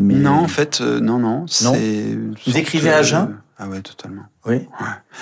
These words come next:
Speaker 2: Vous savez, alors vraiment, euh, totalement. Et, euh, la phrase géniale de Blondin, euh, « On peut écrire bourré, mais il faut être sobre quand on se relit. »
Speaker 1: Oui, <laughs> c'est vrai, c'est vrai.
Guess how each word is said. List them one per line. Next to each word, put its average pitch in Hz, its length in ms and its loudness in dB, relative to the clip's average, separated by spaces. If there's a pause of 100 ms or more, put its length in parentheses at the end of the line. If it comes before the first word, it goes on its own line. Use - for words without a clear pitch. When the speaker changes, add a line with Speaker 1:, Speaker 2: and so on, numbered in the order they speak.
(160)
Speaker 2:
Vous 104 80 4
savez, 117 280 4
alors - 240 0
vraiment, 117 480 2
euh, 98 100 -8
totalement. 117 640 2
Et, 104 240 2
euh, 98 240 4
la 104 160 2
phrase 120 340 -2
géniale 110 380 2
de 107 80 0
Blondin, 107 640 2
euh, « 107 240 4
On 104 80 2
peut 127 200 0
écrire 123 260 -2
bourré, 113 320 4
mais 113 160 2
il 101 80 -2
faut - 160 -2
être 104 100 0
sobre - 240 0
quand - 120 -4
on 104 40 0
se - 100 -4
relit. » 101 220 -4 (300)
Speaker 1:
Oui, 117 180 2 (380)
<laughs> 175 340 0
c'est - 160 -2
vrai, 92 280 -4 (380)
c'est 107 80 -4
vrai. 92 220 -2